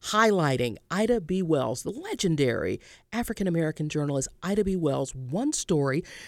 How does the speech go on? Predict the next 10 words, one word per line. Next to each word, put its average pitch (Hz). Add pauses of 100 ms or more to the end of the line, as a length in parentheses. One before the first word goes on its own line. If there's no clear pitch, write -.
(120)
her 175
victory 247 (320)
against 156
the 139
Chesapeake, 220 (140)
Ohio, 165
and 131
Southwestern 156 (320)
Railroad 175
Company, 165